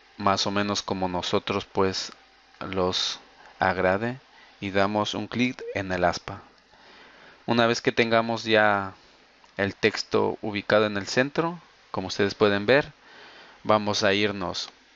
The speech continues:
a texto, seleccionamos texto, damos clic derecho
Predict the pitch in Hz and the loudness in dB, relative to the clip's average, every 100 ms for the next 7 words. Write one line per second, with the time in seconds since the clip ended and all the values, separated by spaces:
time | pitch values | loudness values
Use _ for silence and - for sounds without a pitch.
0 | - - - - - - - 98 95 92 | -20 -20 -20 -20 -20 -20 -2 2 4 2
1 | 87 85 82 - 123 - - 156 156 - | 2 0 0 0 0 0 0 0 0 -2
2 | 101 98 - 101 101 101 123 - - 120 | 0 0 -2 -2 -2 0 -2 -2 -2 2
3 | 101 95 90 - - 113 117 113 104 127 | 2 0 -4 -4 0 0 2 4 6 4
4 | - 160 156 | 2 -6 -8